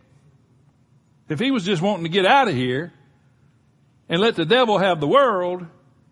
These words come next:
he would not have cared what was going on in Athens. But he was neither. He was an apostle of Jesus Christ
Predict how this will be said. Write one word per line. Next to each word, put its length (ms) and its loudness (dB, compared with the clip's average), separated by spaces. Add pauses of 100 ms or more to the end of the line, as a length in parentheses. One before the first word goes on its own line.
(140)
he 80 0
would 180 2
not 220 2
have 160 -4
cared 340 2
what 160 0
was 140 -6
going 240 -4
on 200 -4
in 60 -4
Athens. 880 -6 (1500)
But 120 -6
he 120 -4
was 120 -6
neither. 440 -6 (1600)
He 80 -2
was 140 -2
an 60 -2
apostle 580 -4
of 80 -12
Jesus 400 -10
Christ 600 -8